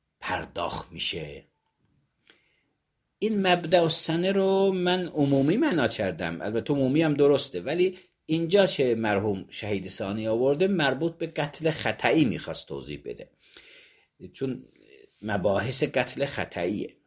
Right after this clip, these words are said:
«من مال العاقله»، از مال عاقله باید پرداخت بشه. عاقله بعداً بحثی روش خواهیم کرد، تقریباً فامیل‌های متمکن ذکور انسان،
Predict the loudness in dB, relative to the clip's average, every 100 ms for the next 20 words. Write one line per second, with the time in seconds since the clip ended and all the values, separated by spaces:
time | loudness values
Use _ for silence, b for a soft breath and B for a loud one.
0 | _ _ _ _ _ _ _ _ -10 2
1 | 6 6 6 4 6 8 8 6 8 8
2 | 6 4 2 4 2 -6 _ _ _ _
3 | -4 -2 0 4 6 8 8 6 4 4
4 | 4 4 -2 -4 -8 -12 -10 -12 -14 -16
5 | -16 -16 -18 _ _ _ _ 4 8 8
6 | 6 0 2 2 2 -2 -6 _ _ -6
7 | -2 0 0 2 2 2 0 4 4 4
8 | -2 2 2 2 -2 -4 -2 -2 -2 -4
9 | -6 -6 -8 _ b b b -2 0 2
10 | 0 0 -2 -2 -6 -2 2 2 2 0
11 | -2 0 2 4 4 2 2 -2 -2 -2
12 | 0 -2 -6 -6 -2 -2 0 0 0 -2
13 | B B B -2 0 0 4 6 8 6
14 | 2 -6 -10 -14